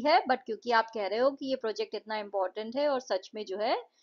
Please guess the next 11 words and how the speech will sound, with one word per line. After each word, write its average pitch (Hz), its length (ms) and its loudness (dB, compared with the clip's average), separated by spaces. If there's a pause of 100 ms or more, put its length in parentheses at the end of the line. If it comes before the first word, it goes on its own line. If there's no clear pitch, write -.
(180)
इसे - 180 -2
अच्छे 233 300 -2
से 233 140 -2
कवर 220 280 2
करना 214 300 -2
चाहिए 240 300 -6
ताकि 226 340 2
सबको 247 340 0
इसके 240 220 -2
बारे 196 260 4
में 254 200 -2